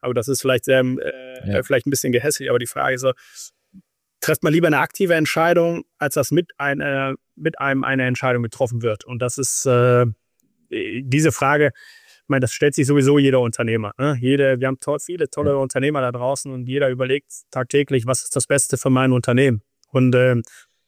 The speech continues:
Speaker 1: es gibt eine gra-, wahnsinnig hohe Dynamik und das ist so, sich dafür zu entscheiden, Teil etwas zu werden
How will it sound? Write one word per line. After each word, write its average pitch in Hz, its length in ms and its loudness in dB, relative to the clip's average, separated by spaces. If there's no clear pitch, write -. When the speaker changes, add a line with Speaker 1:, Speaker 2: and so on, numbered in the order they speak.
Speaker 1:
es - 100 -14
gibt 175 160 -2
eine 139 140 2
gra-, 151 180 2
wahnsinnig 147 380 0
hohe 151 180 4
Dynamik 139 760 0
und 139 140 -2
das 127 140 -2
ist 156 240 -6
so, 151 440 2
sich 139 240 -2
dafür 196 340 0
zu - 140 -2
entscheiden, 156 680 0
Teil 160 340 2
etwas 143 380 -2
zu 139 140 -2
werden 151 380 2